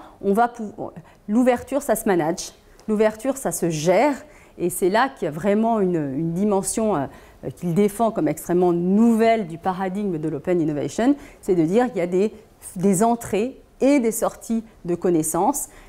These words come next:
mais que ces, ces, ces entrées et ces sorties de connaissances vont être spécifiquement gérées à travers des mécanismes dédiés. Donc ça, c'est vraiment, hein, l'idée que, certes, on parlait de collaboration avant, certes, on parlait de réseau d'innovation avant,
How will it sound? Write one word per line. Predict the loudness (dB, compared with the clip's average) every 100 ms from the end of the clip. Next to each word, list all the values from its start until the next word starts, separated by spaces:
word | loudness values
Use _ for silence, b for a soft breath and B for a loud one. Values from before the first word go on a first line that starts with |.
| B
mais | 2 2
que | 2 -2
ces, | -2 -2 0 0 0 -8 -20 -16 -12
ces, | -8 -4 -4
ces | -4 -4 -2 2
entrées | 0 0 0 0 2
et | -2
ces | 0
sorties | -2 -2 -4 -6
de | -6
connaissances | -2 -2 -2 0 2 2 -4 B B B
vont | -2 2
être | 2 0 -4 -16
spécifiquement | -10 -6 2 2 2 -4 -4 -8 -2 0 0 -2 B -6
gérées | 0 2 2 0 -2 B B
à | -4
travers | -2 -2 0 0
des | 2
mécanismes | 2 2 2 0 0 -4 -4 -2
dédiés. | 0 0 0 -4 -12 -16 b b
Donc | -6 0
ça, | 0
c'est | 0
vraiment, | 0 2 2 2 2
hein, | 0
l'idée | -2 -2 0 2 0
que, | -4 -4 -6
certes, | 0 0 0 -4
on |
parlait | -6 -4 -2 -2
de | -4
collaboration | -2 0 0 0 -2 -4 -8
avant, | -6 -2 0 2
certes, | 0 -4 -4
on | -8
parlait | -2 -2 0 -2
de |
réseau | 0 0 2 2
d'innovation | 2 0 0 -2 -4 -4 -4
avant, | 0 2